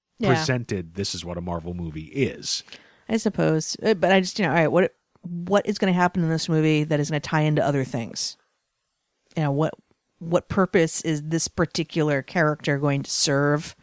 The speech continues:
Speaker 1: that we need to introduce this particular character now?
Speaker 2: Yeah, well,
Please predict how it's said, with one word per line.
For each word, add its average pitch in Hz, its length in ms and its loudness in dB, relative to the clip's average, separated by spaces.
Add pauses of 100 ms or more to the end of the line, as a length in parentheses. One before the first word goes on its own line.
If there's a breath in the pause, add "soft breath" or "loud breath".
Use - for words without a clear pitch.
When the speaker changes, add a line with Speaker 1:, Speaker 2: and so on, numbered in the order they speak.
(920 soft breath)
Speaker 1:
that 147 500 4
we 151 280 0
need 156 240 0
to - 100 -2
introduce 147 500 2
this 156 300 0
particular 139 520 -4
character 135 440 -2
now? 123 360 -4 (1160)
Speaker 2:
Yeah, 170 120 4
well, 139 320 0